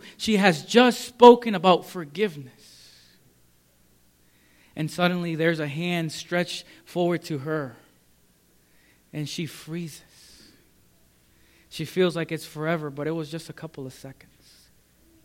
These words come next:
What is she going to do? She has to make a decision. She has just been preaching about forgiveness. And here is a man saying in German, "Good day.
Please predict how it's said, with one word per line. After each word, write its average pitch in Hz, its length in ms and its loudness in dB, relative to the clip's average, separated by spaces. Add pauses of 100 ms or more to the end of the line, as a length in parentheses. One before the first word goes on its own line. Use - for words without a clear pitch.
(460)
What 165 140 -4
is 180 80 -2
she 185 140 -10
going 170 260 -8
to 151 120 -14
do? 170 180 -10
She 156 160 -10
has 165 160 -8
to - 120 -16
make 165 200 -10
a 160 60 -10
decision. 147 560 -12
She 185 220 -12
has 196 300 -10
just 220 400 -10 (300)
been 170 180 -6
preaching 226 540 -8 (240)
about 175 300 -6
forgiveness. 175 680 -12 (1080)
And 160 140 -2
here 202 200 -2
is 185 100 -6
a 170 60 -8
man 180 420 -8 (200)
saying 175 360 -8 (600)
in 165 200 -8
German, 165 560 -6
"Good 156 260 -6
day. 160 400 -10